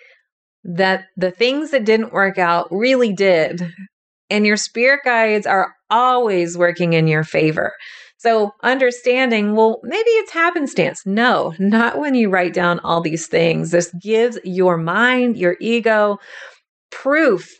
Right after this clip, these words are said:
that things have worked out, regardless if you feel like they didn't work out the way you wanted them to. They worked out in the end,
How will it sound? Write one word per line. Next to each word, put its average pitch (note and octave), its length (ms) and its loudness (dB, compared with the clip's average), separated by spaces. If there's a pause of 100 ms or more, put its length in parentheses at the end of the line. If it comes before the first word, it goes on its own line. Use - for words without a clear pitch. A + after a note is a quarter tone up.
(440)
that G#3 240 0
things A#3+ 280 2
have A3+ 180 -2
worked A3 260 0
out, A#3 260 0
regardless G#3 720 0
if G3+ 160 0
you G3 200 2
feel G#3 300 0
like F3+ 460 0
they G3 140 0
didn't B3 220 0
work A#3 140 0
out G#3 120 0
the F#3+ 80 -2
way F3+ 140 4
you E3+ 120 -2
wanted D#3+ 340 0
them E3 160 -4
to. - 260 -2 (400)
They G3 240 2
worked G3+ 500 -2 (100)
out F3 560 0 (480)
in E3+ 220 0
the D#3+ 340 0 (180)
end, D3+ 560 -2